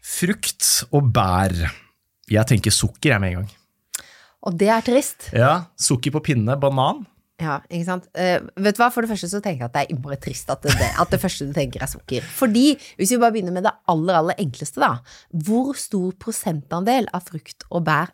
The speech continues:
Speaker 2: er vann?
Speaker 1: Ja, det er kanskje mest.
Speaker 2: Ja, det er åtti-nitti prosent, det.
Speaker 1: Ja.
Speaker 2: Så det sier seg selv da, hvor stor er mengden sukker?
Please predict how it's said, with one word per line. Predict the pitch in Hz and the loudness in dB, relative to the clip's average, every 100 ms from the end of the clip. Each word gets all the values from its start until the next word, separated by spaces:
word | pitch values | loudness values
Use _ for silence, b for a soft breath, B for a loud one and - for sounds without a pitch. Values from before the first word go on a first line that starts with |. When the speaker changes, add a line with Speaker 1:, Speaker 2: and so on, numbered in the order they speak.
| - | -2
Speaker 2:
er | 180 | 2
vann? | 214 403 233 143 - _ _ _ - - | 4 4 4 2 -8 _ _ _ -8 2
Speaker 1:
Ja, | 113 123 | 4 4
det | 123 | 2
er | 127 | 2
kanskje | 120 107 | 0 0
mest. | 110 | 2
Speaker 2:
Ja, | 165 - | 0 0
det | - 208 | 2 2
er | 214 | 0
åtti-nitti | 135 233 208 - | -2 0 0 -2
prosent, | 240 277 330 - | -6 0 0 0
det. | - - | -4 -6
Speaker 1:
Ja. | 107 - B B - | -8 -8 B B -4
Speaker 2:
Så | 226 | 2
det | 247 262 | 2 2
sier | 262 185 | 0 0
seg | 165 - | -2 -2
selv | 240 277 | -2 2
da, | 269 156 | 2 0
hvor | 151 160 202 220 | -2 -2 0 0
stor | - - 165 165 180 | -6 -6 -6 -2 0
er | 202 | 0
mengden | 160 123 165 170 | -4 -4 -4 -4
sukker? | - - 262 294 | -6 -4 0 0